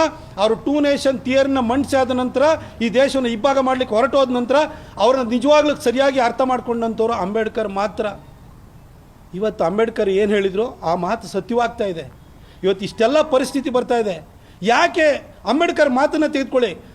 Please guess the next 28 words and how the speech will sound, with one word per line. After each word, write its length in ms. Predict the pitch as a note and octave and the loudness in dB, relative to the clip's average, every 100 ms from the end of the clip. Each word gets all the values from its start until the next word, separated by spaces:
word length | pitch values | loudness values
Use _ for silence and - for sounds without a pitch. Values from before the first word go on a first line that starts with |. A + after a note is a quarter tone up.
| - | 0
ಅವರಲ್ಲಿ 360 | A#3 D4 C#4+ C4 | 4 4 2 -2
ವಿಶ್ವ 400 | F3 C4+ E4 D4 | -2 -2 2 4
ಭ್ರಾತೃತ್ವ 580 | C4 C#4+ D4 C#4 C#4+ | 4 2 0 -2 2
ಇಲ್ಲ, 160 | C#4+ C#4+ | 4 4
ಬರೀ 200 | C4+ D4+ | 0 0
ಮುಸ್ಲಿಂ 420 | C4+ B3+ D4+ C#4 | -2 -2 -2 0
ಬ್ರದರ್‌ಹುಡ್ 420 | A3 C4 D#4 C4+ | 2 2 2 0
ಅಂತ 180 | C#4 B3+ | -2 0
ಹೇಳಿ. 320 | A3+ G3+ D3+ - - - - | 0 -2 -4 -10 -18 -10 0
ಇವತ್ತು 220 | C#4+ C4+ | 0 2
ನೀವು 220 | C4 B3+ | 0 2
ಯೋಚನೆಯನ್ನು 420 | C4 C#4+ C4+ B3+ | 2 0 -2 -2
ಮಾಡಿ, 480 | B3 A#3 B3+ D4+ - - - - - - - | 0 0 0 -2 -10 -20 -20 -20 -20 -20 -4
ಅದರಲ್ಲೂ 280 | G#3 C#4 C#4 | 0 2 2
ಈ 80 | B3 | 0
ತಿಳಿಗೇಡಿ 720 | - C4+ D#4 D4 D4 D4 D4 | 0 0 2 2 2 2 0
ಹಿಂದೂಗಳಿಗೆ, 680 | F#3 B3 C4+ C4 B3+ A3 - - - D3 | 0 0 2 2 2 -2 -10 -16 -16 -4
ಬುದ್ಧಿಗೇಡಿ 540 | A#3+ B3+ C#4+ C4+ C4+ A3 | -4 0 0 2 2 2
ಹಿಂದೂಗಳಿಗೆ 500 | G#3+ B3 B3 A#3+ A3 | 0 2 2 2 2
ಹೇಳಲಿಕ್ಕೆ 280 | A3+ G3+ | 0 0
ಬಯಸ್ತೀನಿ, 560 | G#3 F#3+ F#3+ F3 E3 E3 - - - - - - | -2 -2 -6 -8 -10 -16 -20 -20 -20 -20 -10 0
ನೀವು 160 | C#4+ | 2
ಯೋಚನೆಯನ್ನು 460 | B3 C#4+ C#4+ C#4+ C#4 | 4 2 2 0 0
ಮಾಡಿ, 200 | C4 A#3+ | 0 0
ನೀವು 280 | A#3 A#3+ D4 | 0 0 0
ಮುಸ್ಲಿಮರನ್ನ 580 | A#3 A#3 D4 C#4+ C4+ C4 C#4+ C4 - - - - - - | 0 -2 -2 0 0 0 0 -4 -14 -20 -20 -20 -20 -4
ದೂಷಣೆ 320 | A#3+ D4+ D4 D4 | -2 0 0 2
ಮಾಡೋಂಥದ್ದಲ್ಲ, 560 | D4 D4 C4+ C4 C4 | 2 2 2 0 2